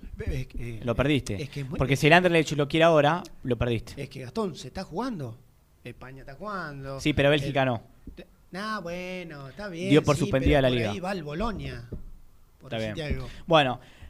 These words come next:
Speaker 2: ¿cuál
Speaker 1: Eh,
Speaker 2: es, cuál
Speaker 1: eso te juega en contra, a eso me refiero, a la activación del resto de los lugares del mundo,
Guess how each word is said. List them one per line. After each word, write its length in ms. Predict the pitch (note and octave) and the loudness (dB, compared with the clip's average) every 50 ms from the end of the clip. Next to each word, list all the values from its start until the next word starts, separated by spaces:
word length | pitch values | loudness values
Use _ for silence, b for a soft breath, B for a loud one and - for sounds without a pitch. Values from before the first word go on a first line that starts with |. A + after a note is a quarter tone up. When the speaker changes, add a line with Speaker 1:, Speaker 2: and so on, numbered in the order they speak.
| b - - | b -6 4
Speaker 2:
¿cuál 180 | - G3 G3+ G#3+ | 8 8 8 8
Speaker 1:
Eh, 60 | A3 | 8
Speaker 2:
es, 80 | A3 - | 4 4
cuál 160 | F3 G3+ A3 | 4 4 4
Speaker 1:
eso 180 | - D#4 D4+ | 6 2 2
te 140 | A#3 A#3+ G#3+ | 2 2 -2
juega 200 | D3 D#3 G3 G#3 | 0 0 -2 -2
en 60 | F3+ D#3+ | 2 8
contra, 340 | A3+ C#4 C#4+ F#3+ D#3 C#3 D3+ | 8 8 8 8 0 -2 -2
a 40 | |
eso 160 | A3 - G#3 E3 | -2 0 0 -2
me 80 | D3 | -2
refiero, 300 | D3 C#3+ C#3+ D3+ C#3 C3+ C3+ | -4 -4 -6 -6 -6 -4 -4
a 60 | C#3+ | -4
la 80 | D3+ | -4
activación 640 | D#3 D#3 - - G#3 G3 G3+ G3 G3 - D4 C4 G3 | -4 -6 -6 -4 -2 0 0 0 2 2 2 2 2
del 160 | D#3+ D3+ D#3 | 2 0 0
resto 180 | F3+ G#3 G3+ A3 | 0 0 0 0
de 40 | G#3 | 0
los 80 | G#3 | 0
lugares 220 | G#3 G#3+ A#3 A#3 B3 | 2 2 2 4 4
del 120 | C4+ C#4+ C#4 | 2 2 2
mundo, 460 | C4+ A3+ A3+ B3 C#4+ D#4 D4 - | -2 -2 0 0 0 0 -2 -4